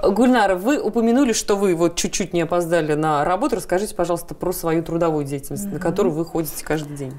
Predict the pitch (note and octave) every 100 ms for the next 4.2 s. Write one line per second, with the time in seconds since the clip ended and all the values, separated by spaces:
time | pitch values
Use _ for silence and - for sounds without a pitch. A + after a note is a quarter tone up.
0 | - - - - - - - - A3+ A#3
1 | G3 A3 A3 A3 G3+ F#3 F3+ C4 E4+ -
2 | - A#3 G#3 F#3+ F#3+ F#3 F3 F3+ - G3
3 | F#3 F3+ F3 - - F3 F3 E3+ A3 -
4 | D4